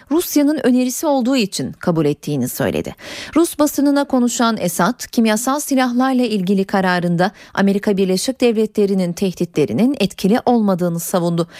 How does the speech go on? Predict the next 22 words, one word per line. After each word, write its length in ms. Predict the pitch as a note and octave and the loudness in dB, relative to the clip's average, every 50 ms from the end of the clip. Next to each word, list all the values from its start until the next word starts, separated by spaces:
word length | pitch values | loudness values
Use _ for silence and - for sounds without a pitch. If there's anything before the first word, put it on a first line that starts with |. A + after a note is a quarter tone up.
| - - - | -18 -10 -2
Esad, 340 | - G3 - G#3+ G3+ G3+ F#3+ - - F#3+ | -2 0 2 2 0 0 -2 -4 -2 -2
Rusya'nın 440 | G#3+ G#3+ - - A3+ G3+ G3+ G3+ | -2 -2 0 0 0 2 2 0
önerisi 480 | - - F#3 F3+ F#3 F3+ F3+ - - G#3+ | 0 0 0 0 0 0 -2 -2 0 0
olduğu 300 | F#3+ F#3 F3 E3 F#3 F#3+ | 2 2 0 2 2 0
için 320 | F#3 F3 - - F#3 F3+ - - - - - | 0 0 -2 -4 -4 -4 -4 -8 -20 -16 -4
kimyasal 500 | - G3+ F#3+ F#3 F3+ F#3 - A3 A#3+ B3+ | 0 2 2 2 2 0 0 0 0 0
silahlarımızı 880 | - - C4 A#3+ A#3 G#3+ G#3+ A3 A3 A3+ A3 A3 G#3 F#3+ A3 A#3 G3+ F#3 | -2 0 0 0 0 0 0 0 0 2 0 0 0 2 0 0 2 0
denetime 400 | G3 E3+ E3 E3 - - E3+ D#3+ | -2 -2 -2 -6 -6 -2 -2 -2
açıyoruz 540 | B2+ C3+ - - C#3 B2 A#2 G#2 - - - | -2 -2 -4 -4 -4 -2 -2 -4 -6 -8 -6
dedi. 180 | - F#2 - - - _ - - - - - - - | -6 -6 -6 -6 -12 _ -20 -20 -18 -16 -14 -6 -2
Öte 200 | - C#4 - E4 | -2 0 2 2
yandan 360 | D#4+ D4+ D4 C4+ D#4 E4 E4+ | 0 2 2 0 0 -2 -2
Amerikan 440 | C#4 B3+ B3+ C4 C4 - D4 C#4 C4+ | 0 0 0 0 0 0 -2 0 0
Dışişleri 480 | C#4 C4 - C4+ A#3+ - C#4 C4 C4 A#3 | -2 -2 -2 -2 0 2 2 2 2 2
Bakanı 300 | B3+ - - C4 B3+ A#3 | 0 0 0 0 2 2
John 220 | A#3+ A#3+ A#3+ A#3+ | 2 2 0 0
Kerry 360 | B3 - - C4 B3+ B3 A#3+ | -2 -2 -2 0 2 2 2
ile 340 | A#3+ A#3 A#3 B3 D4+ D#4+ D#4 | 2 2 2 2 2 0 0
Rus 300 | C4 C4+ B3+ - - - | 0 -2 -4 -4 -2 0
mevkidaşı 800 | A3+ A3 G#3+ G#3 - - A3+ G3 G#3 G#3 G3 - - A3+ A3 G3+ | 2 2 2 0 0 0 0 2 2 0 0 0 0 0 0 0
Sergey 520 | - - - G#3+ G#3 G3+ F#3 G3+ G3 F#3+ F#3 | -2 -2 0 0 0 2 0 0 0 2 0
Lavrov 340 | F#3 F3+ E3+ F3 F#3 A3+ | 0 0 2 2 2 2